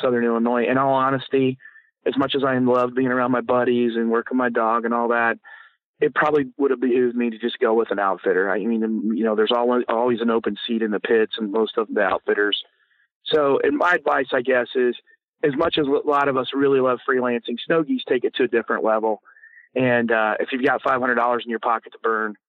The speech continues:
<laughs> just call an outfitter, call a guide service, go do it.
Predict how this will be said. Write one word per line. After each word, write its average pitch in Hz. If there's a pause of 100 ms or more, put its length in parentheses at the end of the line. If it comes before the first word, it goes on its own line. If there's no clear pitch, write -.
(120)
<laughs> - (640)
just -
call 156
an 139
outfitter, 131
call 151
a 135
guide 120
service, 113 (100)
go 131
do 123
it. 117